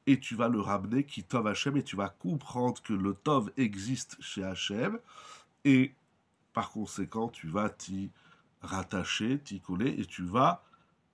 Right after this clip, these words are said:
transcender. C'est ça la transcendance de la matière. Ça veut dire que dans chaque élément, je vais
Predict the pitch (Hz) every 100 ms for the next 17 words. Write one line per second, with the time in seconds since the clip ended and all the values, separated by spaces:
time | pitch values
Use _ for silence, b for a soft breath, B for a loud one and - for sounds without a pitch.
0 | _ - - - 202 180 - 165 147 127
1 | 123 131 101 95 - - 127 101 - 131
2 | - 110 107 110 101 90 92 85 87 -
3 | 107 - - B B B - 92 107 123
4 | 135 - 120 113 104 - - 165 156 -
5 | - 113 107 113 120 135 117 92 101 95
6 | 113 95